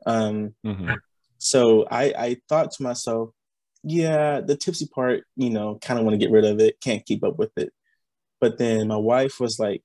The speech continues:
Speaker 1: "Hey, Tipsy is more than just, like, drinking. Tipsy is fun. People come to your streams, um, to watch you, not your gameplay."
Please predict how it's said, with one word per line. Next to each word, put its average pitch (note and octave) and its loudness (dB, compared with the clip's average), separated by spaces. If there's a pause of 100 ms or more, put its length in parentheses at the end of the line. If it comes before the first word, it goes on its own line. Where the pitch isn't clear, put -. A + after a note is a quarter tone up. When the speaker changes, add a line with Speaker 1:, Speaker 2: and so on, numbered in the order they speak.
(100)
Speaker 1:
"Hey, A#2 -2
Tipsy B2+ -4
is A2+ -4
more A2+ -2
than G#2+ -4
just, G#2+ -4
like, A2 -4
drinking. G#2+ -4
Tipsy A#2 -2
is A2 -2
fun. - -8 (460)
People B2+ 4
come B2+ 4
to A#2+ 2
your A#2+ 4
streams, A2 -2 (480)
um, G#2+ 0
to A2 -2
watch A2+ -2
you, D#3+ 2
not B2 0
your A2 -2
gameplay." A2+ -2